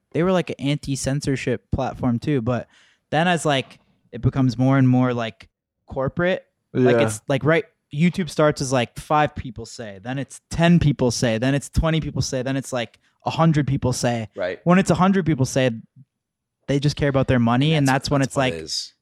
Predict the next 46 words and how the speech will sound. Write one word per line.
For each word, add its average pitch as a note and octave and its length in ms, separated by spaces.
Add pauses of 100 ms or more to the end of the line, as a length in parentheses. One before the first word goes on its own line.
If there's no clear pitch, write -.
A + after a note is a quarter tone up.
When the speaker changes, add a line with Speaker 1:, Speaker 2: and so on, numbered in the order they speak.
(140)
Speaker 1:
whoever's C3 420
paying C3 460
is A#2+ 140
gonna A2+ 360
Speaker 3:
I G#2 80
think A#2+ 180
eventually F#2 440
with D#2+ 100
these D2+ 120
platforms, D2+ 540
especially F2 340
I - 20
know D#2 140
Kick, - 360 (340)
they F2+ 80
wanna F2 280
eventually, E2 360
they, F2+ 80
you F#2 60
know, F2+ 100
they F2+ 120
wanna F2 180
offer F2 200
the F2 60
big G2 200
streamers, G2 380
they F2 120
come, F#2 320
they F2 100
put F#2 160
on F2+ 160
for - 100
Kick, - 420 (280)
it's - 120
doing G2+ 180
great, F2+ 220
it's - 100
crushing, F2+ 560 (340)
and G2 100
then F#2+ 140
the F#2 80
mid, G2+ 360
small G2+ 280
streamers F#2 360
will E2+ 60
get - 300